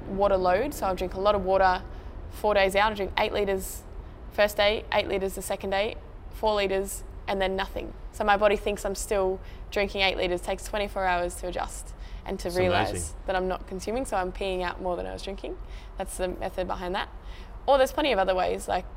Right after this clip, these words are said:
Speaker 1: sweating in a sweatsuit. Most people have seen them in the movies. They are so stinky.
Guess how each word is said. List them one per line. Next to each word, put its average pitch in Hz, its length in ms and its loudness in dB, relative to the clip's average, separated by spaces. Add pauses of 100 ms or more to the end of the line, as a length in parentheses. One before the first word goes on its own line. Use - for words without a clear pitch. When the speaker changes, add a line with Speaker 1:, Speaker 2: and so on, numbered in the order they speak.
(500)
Speaker 1:
sweating 214 400 2
in 196 80 0
a 185 100 2
sweatsuit. - 560 0 (420)
Most 208 200 -4
people 196 220 -4
have 180 80 -2
seen 196 160 -2
them 185 160 0
in 185 80 -2
the 185 60 0
movies. 254 460 -2 (580)
They 180 100 -4
are 202 100 -4
so - 180 -2
stinky. 226 400 -4